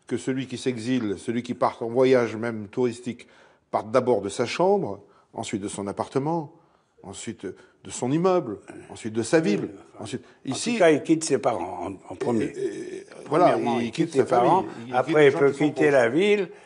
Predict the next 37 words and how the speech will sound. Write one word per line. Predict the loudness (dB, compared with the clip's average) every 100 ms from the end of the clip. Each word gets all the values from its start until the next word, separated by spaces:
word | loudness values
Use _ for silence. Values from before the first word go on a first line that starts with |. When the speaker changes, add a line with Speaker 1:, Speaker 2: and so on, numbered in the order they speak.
| _
Speaker 2:
et | -10 -8
après | -4 0 0
il | 0
peut | 0
aller | 0 0
Speaker 1:
Et | -4
ici, | -4
Speaker 2:
s'émigrer | -2 0 2 4
en | 4
Australie, | 2 -2 -2 -2 0 2
Speaker 1:
on | 2
Speaker 2:
aux | 2
Speaker 1:
dit, | 6
euh, | 6
Speaker 2:
États-Unis. | 6 2
Speaker 1:
une | 0
fois | 2 2
que | 4 4
tu | 4 4
auras | 4 2
quitté | -4 -4 -4
ton | -2 -6
pays, | -4 0 2 2 -4 -12 _ _ _ _ _
tu | -8 0
vas | 0 -2 -20 _ _
quitter | -2 -2 2 6 6 4 -8 -20 _ _ _ _ _
ta | -12 -8
maison, | -8 -12 -16 -18 -20 _ _ _ _ _ _ _
et | -4
une | -4
fois | -2 -4
que |
tu | 0
auras | 0
quitté | 0 0 0
ta | 0
maison, | 0 -2 -2 -6